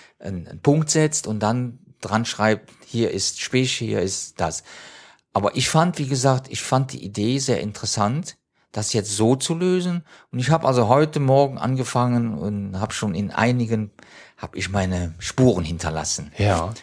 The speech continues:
Speaker 1: Hab dann da, äh, das geht ja relativ leicht durch die Suche-Funktion, gebe ich oben ein, äh, Trostorf Spisch.
Speaker 2: Und dann gibt
Speaker 1: Dann
Speaker 2: er die
Speaker 1: zeigt er mir
Speaker 2: Ergebnisse an.
Speaker 1: alle Häuser an,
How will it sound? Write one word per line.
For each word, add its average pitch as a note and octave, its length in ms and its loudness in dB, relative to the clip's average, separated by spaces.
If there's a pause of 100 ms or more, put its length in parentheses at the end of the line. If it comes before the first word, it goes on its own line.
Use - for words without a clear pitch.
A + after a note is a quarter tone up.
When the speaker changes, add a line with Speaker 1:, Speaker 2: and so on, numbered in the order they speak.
(180)
Speaker 1:
Hab G2 120 -6
dann G#2 160 0
da, G#2 400 2
äh, - 160 -12 (240)
das A2+ 140 0
geht F3+ 180 4
ja D#3 100 4
relativ C#3 460 0
leicht B2+ 320 2
durch C3 140 0
die B2 120 -6 (560)
Suche-Funktion, C3+ 800 -2 (340)
gebe D3+ 180 0
ich A#2+ 100 -6
oben A#2+ 280 2
ein, B2 400 -4 (380)
äh, A2+ 120 -2
Trostorf C#3+ 460 0
Spisch. - 480 -2 (200)
Speaker 2:
Und G#2 180 -4
dann G2+ 140 0
gibt - 40 -2
Speaker 1:
Dann C3 60 4
Speaker 2:
er C3+ 40 4
die B2 60 2
Speaker 1:
zeigt E3+ 240 4
er C#3+ 80 4
mir C3 120 2
Speaker 2:
Ergebnisse - 140 -2
an. C3+ 60 6
Speaker 1:
alle G3+ 400 4 (180)
Häuser C3+ 400 4
an, C3 440 -4